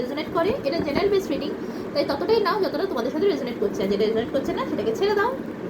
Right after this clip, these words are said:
So আমার ভিউয়ার্সদের মনের মানুষটির লেট নাইট থটস কী ছিল, না কী ফিলিংস ছিল, কোন এনার্জিতে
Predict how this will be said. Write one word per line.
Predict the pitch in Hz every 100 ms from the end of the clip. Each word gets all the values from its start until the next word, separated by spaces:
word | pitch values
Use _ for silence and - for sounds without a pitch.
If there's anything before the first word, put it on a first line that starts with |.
| - - - - - - - - - - - - -
So | 403 - 233
আমার | 233 277
ভিউয়ার্সদের | 240 226 220 190 247 254
মনের | 240 262 349 285 208
মানুষটির | 190 - 190 - 403 - - - - - - -
লেট | 185 - 226
নাইট | 214 226 - 226
থটস | 202 226 - - -
কী | 330 -
ছিল, | - - - - - -
না | - - -
কী | 403 440 -
ফিলিংস | 339 302 339 208 -
ছিল, | 214 190 -
কোন | 311 277
এনার্জিতে | 269 269 302 349